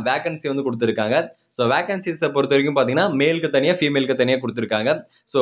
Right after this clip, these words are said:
மேல் கேண்டிடேட்ஸ்க்கு பொறுத்த வரைக்கும் பாத்தீங்கன்னா, மொத்தமா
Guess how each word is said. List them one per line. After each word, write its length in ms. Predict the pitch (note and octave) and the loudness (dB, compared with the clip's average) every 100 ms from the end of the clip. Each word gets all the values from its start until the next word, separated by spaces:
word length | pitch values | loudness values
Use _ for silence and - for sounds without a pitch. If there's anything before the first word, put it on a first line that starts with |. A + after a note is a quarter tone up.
| A#2+ | 4
மேல் 260 | A#2 F#3 G#3+ | 4 2 2
கேண்டிடேட்ஸ்க்கு 560 | F#3+ E3 E3 D3+ - C3+ | 0 0 -2 -2 -4 0
பொறுத்த 220 | C3 B2+ | 2 2
வரைக்கும் 240 | C3 D3 | 0 2
பாத்தீங்கன்னா, 300 | C3 A#2+ D3+ G3+ | 0 2 0 2
மொத்தமா 360 | C3 B2 D3 | 0 0 0